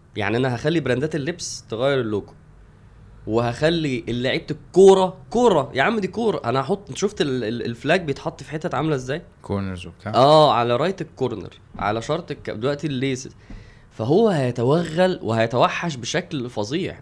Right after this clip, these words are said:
Speaker 2: مم.
Speaker 1: فسبحان الله الآيات بت-، بتكلمنا عن إنه، طب يعني زي ما أنت قلت، طب، آه، لا، في تلات، في تلات ر-، الرسل كانوا تلاتة،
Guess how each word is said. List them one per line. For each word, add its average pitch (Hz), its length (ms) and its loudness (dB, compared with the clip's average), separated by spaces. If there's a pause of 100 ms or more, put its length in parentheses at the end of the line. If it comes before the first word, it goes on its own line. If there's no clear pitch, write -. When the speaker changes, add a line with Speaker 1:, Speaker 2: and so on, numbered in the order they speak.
(220)
Speaker 2:
مم. 87 280 -12 (320)
Speaker 1:
فسبحان 151 400 0
الله 180 120 4
الآيات 160 400 2
بت-، 120 260 -4
بتكلمنا 123 540 0
عن 135 160 0
إنه، 117 400 -2 (300)
طب 117 200 -4 (100)
يعني 107 300 -2
زي 143 120 0
ما 180 60 2
أنت 180 100 -6
قلت، 175 260 -2 (160)
طب، 107 160 -8 (180)
آه، - 180 -12 (440)
لا، 107 360 -6
في - 140 -8
تلات، 147 300 2
في - 120 -4
تلات 143 400 -4
ر-، 104 60 -6
الرسل 104 460 -6
كانوا 113 260 -6
تلاتة، 107 280 -4